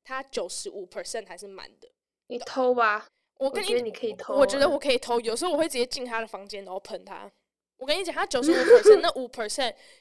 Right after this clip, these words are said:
Speaker 1: 有，那，那五percent有九十趴都是我在用的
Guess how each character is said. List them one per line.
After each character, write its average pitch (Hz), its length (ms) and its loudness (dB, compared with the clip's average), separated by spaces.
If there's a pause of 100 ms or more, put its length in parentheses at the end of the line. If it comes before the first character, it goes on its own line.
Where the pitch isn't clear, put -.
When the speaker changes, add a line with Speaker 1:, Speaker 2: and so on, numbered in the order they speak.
Speaker 1:
有， 214 260 -2 (200)
那， 370 100 -4 (240)
那 330 140 0
五 254 180 -2
percent 254 400 -4
有 202 160 -6
九 185 160 -4
十 202 100 -12
趴 214 200 -4
都 214 100 -8
是 214 80 -6
我 165 140 -8
在 175 100 -12
用 175 260 -14
的 - 80 -20